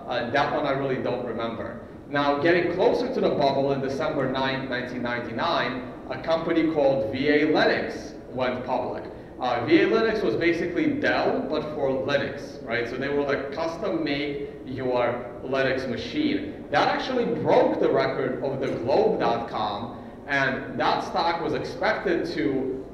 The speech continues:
open at about thirty dollars a share. It opened at almost three hundred dollars a share. Uh, that was pretty much the highlight,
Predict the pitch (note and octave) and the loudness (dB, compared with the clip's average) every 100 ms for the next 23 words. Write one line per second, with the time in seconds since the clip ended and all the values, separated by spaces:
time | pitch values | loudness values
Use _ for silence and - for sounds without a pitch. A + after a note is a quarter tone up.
0 | - F#3 G3 F3 D#3+ D3 C#3+ C3+ C#3 C3+ | 4 6 8 6 4 2 0 2 2 2
1 | C3 B2+ - - - - E3+ F3 F#3+ E3+ | 2 -2 -8 -12 -14 2 6 6 6 4
2 | E3 E3 D3+ C3 - G3+ E3 A#2 - - | 6 6 4 -2 0 2 4 4 2 -2
3 | - - - E3 D#3 E3 E3 E3 D3 C#3+ | -6 -12 0 2 4 4 2 2 0 -2
4 | C#3+ C3 C3 - D#3+ D3 C#3+ C3+ - - | -2 0 0 -2 -2 0 2 0 -2 -8
5 | - D3 D#3 D#3 C#3+ D3 C3+ B2 B2 A#2+ | -8 -2 4 4 4 0 0 -2 0 0
6 | A2+ A2+ A2 - B2 A2 A2 - - - | 2 0 -4 -6 -4 -2 -2 -4 -8 -14
7 | - - A#2 A2 A2 C#3 D3 D#3 E3 D#3+ | -16 -6 -4 -2 0 2 2 2 2 2
8 | C#3+ C#3+ C3+ C3 D3 D#3 F3 F#3+ A3 | 2 0 -2 -4 0 0 2 2 2